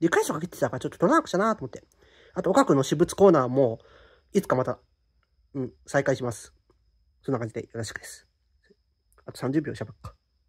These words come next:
うん。<laughs> ちょうど五分くらいにしとく。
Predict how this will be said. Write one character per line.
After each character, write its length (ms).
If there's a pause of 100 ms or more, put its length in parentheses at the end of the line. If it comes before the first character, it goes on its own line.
(140)
う 40
ん。 60
<laughs> 1700
ち 60
ょ 60
う 20
ど 60
五 100
分 100
く 80
ら 60
い 20
に 60
し 40
と 60
く。 180